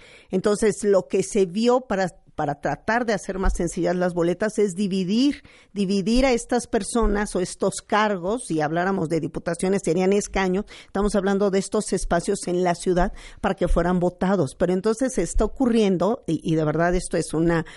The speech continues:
pues un, un gran dilema, porque hay personas que viven, por decir, en Gustavo Amadero y están compitiendo por Álvaro Obregón,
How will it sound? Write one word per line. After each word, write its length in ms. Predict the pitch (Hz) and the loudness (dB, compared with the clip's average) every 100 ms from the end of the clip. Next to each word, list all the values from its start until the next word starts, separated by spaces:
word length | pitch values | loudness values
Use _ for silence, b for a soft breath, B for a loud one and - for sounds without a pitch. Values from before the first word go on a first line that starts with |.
| B B - | B B -2
pues 240 | 180 - | -2 2
un, 360 | 185 185 185 - | 2 4 2 2
un 580 | 180 185 185 170 160 165 | 2 2 4 4 2 2
gran 240 | 175 190 | 0 0
dilema, 460 | 196 208 196 185 190 | 0 2 2 2 0
porque 260 | 175 165 226 | -2 -2 -2
hay 40 | |
personas 600 | 226 233 - 233 220 - | 0 -4 -2 0 0 -2
que 160 | 208 180 | -2 0
viven, 340 | 226 180 185 | 2 2 0
por 200 | 165 156 | -2 -2
decir, 320 | 160 156 190 | -2 -2 -2
en 80 | 180 | 0
Gustavo 340 | 160 - 175 | -2 -4 -2
Amadero 340 | 196 196 180 196 | 0 0 2 2
y 60 | |
están 280 | 175 - 170 | 0 -2 -4
compitiendo 580 | 202 196 156 175 170 185 | -2 -2 -2 -2 -2 -2
por 140 | 156 | 0
Álvaro 300 | 147 160 185 | 0 0 0
Obregón, 420 | 151 139 127 190 | 0 -2 0 -2